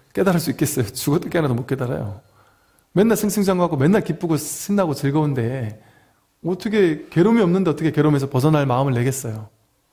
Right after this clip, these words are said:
그래서 또 다른 사람들은, 이 마음 공부에 발심한 사람들이 깨닫는 방법이 하나 있고, 또 하나는 괴로움의 극까지 갔다가 깨어나는 사람들이 있어요.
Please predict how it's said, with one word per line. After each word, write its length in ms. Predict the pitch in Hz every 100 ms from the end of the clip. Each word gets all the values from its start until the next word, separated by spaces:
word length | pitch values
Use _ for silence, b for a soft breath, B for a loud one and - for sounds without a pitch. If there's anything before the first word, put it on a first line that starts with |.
| _ _ _ _ _ _ _ _ b b b b -
그래서 380 | 202 220 233 233 - -
또 120 | 220
다른 260 | 233 220 196
사람들은, 540 | 185 170 185 185 127
이 60 | 147
마음 220 | 143 165
공부에 220 | 180 170
발심한 360 | 143 143 180 165
사람들이 920 | 165 160 151 165 156 151 - - 190
깨닫는 440 | 190 190 175 165 156
방법이 360 | - 156 147
하나 160 | 131 156
있고, 340 | 120 - 139 B B
또 120 | -
하나는 340 | 185 147 190 226 B B B _ _ _ _ _
괴로움의 600 | 135 156 180 180 170 -
극까지 460 | - - - 196 156
갔다가 340 | 131 - 131
깨어나는 320 | 123 196 160
사람들이 320 | 135 139 127 117
있어요. 400 | - 120 110